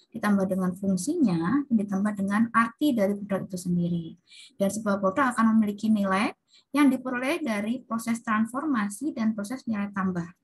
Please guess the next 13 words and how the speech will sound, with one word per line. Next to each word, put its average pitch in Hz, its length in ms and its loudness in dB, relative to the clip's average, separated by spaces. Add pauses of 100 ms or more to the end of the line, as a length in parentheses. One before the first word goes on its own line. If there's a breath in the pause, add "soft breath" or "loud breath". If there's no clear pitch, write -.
(340 soft breath)
yang 190 140 -4
didapatkan 190 480 2
dari 202 240 0
proses 202 600 -6
produksi. 175 640 -10 (1700)
Kita 262 260 -2
lihat 330 220 0
adanya 254 420 4
product 254 380 -4
development 226 580 2 (120)
atau 226 180 -2
pengembangan 202 340 2
produk. 214 380 -2